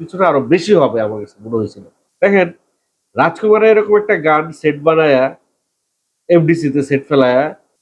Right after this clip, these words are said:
হিমেল আশরাফ বানাইলো। সেটার প্রথমে কথা হইলো কি যে চল্লিশ লক্ষ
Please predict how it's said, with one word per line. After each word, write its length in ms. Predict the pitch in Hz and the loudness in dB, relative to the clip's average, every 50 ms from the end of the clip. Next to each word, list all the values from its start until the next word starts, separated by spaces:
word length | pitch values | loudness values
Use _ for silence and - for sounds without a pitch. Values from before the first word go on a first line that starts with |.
| _ - | _ 0
হিমেল 220 | 160 170 185 180 | 2 2 4 4
আশরাফ 260 | 175 170 - 160 147 131 | 2 0 0 -4 -4 -2
বানাইলো। 420 | 135 131 127 123 117 101 101 92 - - - | 0 0 0 0 -2 -4 -6 -10 -14 -14 -12
সেটার 300 | - 143 135 147 143 135 123 104 _ _ _ _ _ _ _ _ _ _ _ - | -10 -4 -2 0 0 -2 -2 -8 _ _ _ _ _ _ _ _ _ _ _ -4
প্রথমে 280 | 165 165 175 175 180 170 170 | -2 0 2 2 2 2 0
কথা 200 | 175 160 160 170 | 0 -2 0 2
হইলো 240 | 180 180 185 185 175 | 2 2 2 2 0
কি 180 | 170 180 214 233 233 - _ _ _ _ _ _ _ _ _ _ _ 127 | -2 -6 -8 -8 -8 -10 _ _ _ _ _ _ _ _ _ _ _ 0
যে 100 | 139 156 165 160 - - | 0 0 0 0 -2 0
চল্লিশ 260 | 196 202 208 208 - - 196 | 0 2 2 2 0 0 -4
লক্ষ 220 | 190 - - | -4 -4 -6